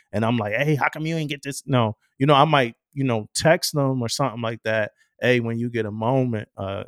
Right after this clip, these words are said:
you know, give me a call, something we need to talk about." But for the most part, it could wait. Like, I, I, I've never really had to do that. You know, it could wait till after the weekend if it's very important, like I said, you know, but I just don't like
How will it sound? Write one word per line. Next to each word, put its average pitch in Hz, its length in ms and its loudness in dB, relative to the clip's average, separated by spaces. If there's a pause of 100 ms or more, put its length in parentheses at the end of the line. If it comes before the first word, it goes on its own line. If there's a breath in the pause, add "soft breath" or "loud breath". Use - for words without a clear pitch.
you 120 100 -6
know, 107 240 -6 (240)
give 120 160 2
me 113 120 -6
a 107 60 -8
call, 113 380 2
something 107 260 -8
we 113 60 -8
need 107 160 -12
to 104 80 -20
talk 120 300 -2
about." 101 320 -4 (260 soft breath)
But 131 120 6
for - 140 2
the 131 80 4
most 147 320 4
part, 117 200 4
it 156 220 0
could 107 180 -2
wait. 123 360 0
Like, 107 200 -4
I, 113 80 4
I, 120 340 4
I've 135 100 0
never 127 320 2
really 123 260 0
had 117 160 0
to 104 60 -6
do 135 200 -2
that. 110 260 0 (320 soft breath)
You 123 80 -2
know, 120 120 4
it 117 100 0
could 123 80 0
wait 123 260 0
till 113 240 -2 (100)
after 113 480 2
the 110 100 -4
weekend 113 540 -4
if 107 140 -4
it's 104 120 -10
very 170 320 6
important, 143 400 0
like 113 140 -4
I 107 60 -6
said, 110 400 -2
you 113 140 -10
know, 113 160 -4
but - 100 -4
I 135 80 4
just 147 300 -2
don't 131 280 0
like 123 400 0